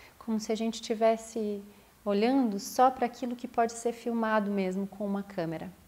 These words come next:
E a partir dessa observação, a gente poder se conectar com o que que a gente tá sentindo, o que que tá vivo naquele momento no nosso corpo.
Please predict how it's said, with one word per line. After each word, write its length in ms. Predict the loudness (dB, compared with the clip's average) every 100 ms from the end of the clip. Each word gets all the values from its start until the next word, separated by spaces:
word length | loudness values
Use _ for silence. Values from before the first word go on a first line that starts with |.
| -20 -20 -20 -20 -20 -20 -14 2
E 80 | 2
a 80 |
partir 340 | 4 0 0 0
dessa 360 | 0 0 0
observação, 960 | 0 0 -4 -10 -6 -6 -2 0 0 -2 -8 -20 -14 -8
a 40 |
gente 220 | -4 -4
poder 260 | 0 2 2
se 140 | 0
conectar 720 | -6 -4 -4 -4 0 2 0 -8 -20 -20 -10
com 120 | -4 -4
o 40 |
que 180 | -2 0
que 140 | 4
a 40 | 6
gente 240 | 4 -2
tá 140 | -2
sentindo, 720 | -2 -2 -4 -4 -10 -10 -12 -16
o 840 | -20 -20 -20 -20 -20 -20 -20 -6
que 120 | -4
que 120 | -4
tá 160 | -2 -2
vivo 560 | -2 -2 0 0 0 -2
naquele 360 | -2 -2 -2
momento 480 | 0 0 -2 -4 -4
no 80 | -2
nosso 320 | -2 -4 -8
corpo. 400 | -14 -12 -12 -12